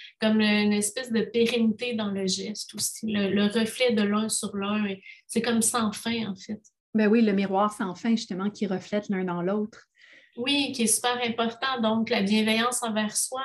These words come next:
Speaker 1: va refléter vers l'autre aussi la, la même chose. Donc, et quand ça va pas non plus, c'est super imp-,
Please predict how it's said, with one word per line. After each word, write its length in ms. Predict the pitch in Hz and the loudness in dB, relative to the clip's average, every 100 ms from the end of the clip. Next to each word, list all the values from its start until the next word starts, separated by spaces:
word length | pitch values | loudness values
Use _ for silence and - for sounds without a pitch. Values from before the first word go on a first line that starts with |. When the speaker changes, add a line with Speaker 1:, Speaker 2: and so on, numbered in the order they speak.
| 247 | -2
Speaker 1:
va 100 | 220 | -2
refléter 600 | 214 208 - 226 220 240 | 0 -2 -2 -4 -2 -2
vers 260 | 220 208 208 | -2 -2 -2
l'autre 440 | 214 220 226 - | -2 -2 -6 -8
aussi 420 | 220 - - 247 233 | -10 -10 -8 -4 -2
la, 280 | 208 190 | -2 -4
la 140 | 190 196 | -4 -2
même 200 | 196 196 | -2 -2
chose. 500 | - 247 247 226 202 | 0 0 -2 -2 -2
Donc, 340 | 202 202 202 - _ - _ _ | -4 -4 -8 -16 _ -20 _ _
et 460 | 208 202 202 196 196 | 0 2 2 0 0
quand 140 | 214 | -2
ça 180 | 202 202 | -2 -2
va 140 | 190 190 | -2 -2
pas 180 | 208 | -2
non 220 | 214 202 190 | -2 -2 -4
plus, 280 | - 233 | -8 -10
c'est 180 | 226 - | -8 -8
super 240 | - - 220 | -8 -6 -6
imp-, 280 | 220 214 | -4 -6